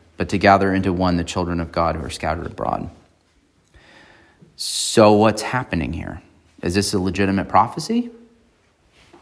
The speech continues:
Isn't this man evil? Could he legitimately prophesy something like that? Yeah, I think so.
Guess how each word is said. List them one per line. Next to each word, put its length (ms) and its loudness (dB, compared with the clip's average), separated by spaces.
Isn't 200 2
this 160 2
man 220 4
evil? 520 2
Could 180 -2
he 320 0
legitimately 680 6
prophesy 580 4
something 340 0
like 200 0
that? 420 -2
Yeah, 220 -6
I 80 -2
think 200 -2
so. 360 4